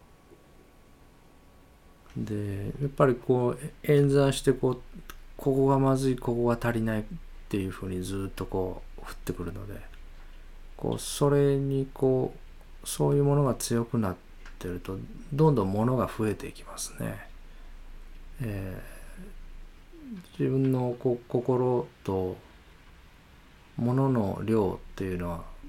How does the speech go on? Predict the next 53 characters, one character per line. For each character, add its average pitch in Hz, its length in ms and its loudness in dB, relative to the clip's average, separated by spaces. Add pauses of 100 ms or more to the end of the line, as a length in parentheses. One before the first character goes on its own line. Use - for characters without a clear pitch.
あ - 100 -2
る 120 120 -4
種、 92 340 -6 (640)
自 123 180 2
分 117 160 4
の 113 100 2
心 113 420 2
の 110 140 -2
状 107 200 -2
態 104 280 -4
を 104 200 -6 (680)
表 113 300 0
す 92 100 -6
バ 98 200 -2
ロ 104 120 0
メ 120 140 2
ー 110 40 -2
タ 82 200 -4
ー 85 60 -6
に 87 100 -10
な 85 80 -8
っ - 20 -14
て - 240 -14
る 98 120 -10
の 90 120 -10
か 90 140 -10
な 95 100 -10
っ 95 40 -12 (260)
て 92 80 -4
い 90 60 -4
う - 20 -6
ふ 113 140 -4
う 113 80 -2
に 151 120 2
は、 101 200 0 (400)
自 92 120 -6
分 92 100 -10
は 98 120 -8
思 92 180 -8
っ - 20 -8
て - 200 -14
ま - 120 -12
す - 220 -16
ね。 110 200 -10 (1400)
こ 107 720 -6
う、 - 60 -20
混 131 240 2
乱 131 200 4
し - 100 -4
て 139 120 4
る 110 80 4
時 87 280 -8
っ - 20 -14